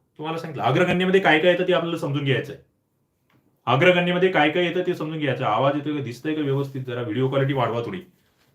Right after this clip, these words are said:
मोठाले प्रश्न आहेत ते, त्यामुळे थोडंसं, अ, तीनशे साठ मध्ये बघितलं तर मला वाटतं दिसेल व्यवस्थित.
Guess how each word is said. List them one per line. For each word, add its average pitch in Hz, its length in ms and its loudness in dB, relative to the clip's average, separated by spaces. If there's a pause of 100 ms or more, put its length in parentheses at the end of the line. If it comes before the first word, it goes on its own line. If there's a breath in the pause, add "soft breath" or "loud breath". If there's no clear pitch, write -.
(120)
मोठाले 123 400 0
प्रश्न 131 260 -2
आहेत 127 300 -2
ते, - 260 -12 (360)
त्यामुळे 123 300 -8
थोडंसं, 120 280 -8 (440)
अ, 101 40 -20 (760)
तीनशे 131 280 0
साठ 151 200 4
मध्ये 151 180 2
बघितलं 147 320 0
तर 143 100 0
मला 135 160 4
वाटतं 131 180 4
दिसेल 110 320 -6
व्यवस्थित. 92 420 -6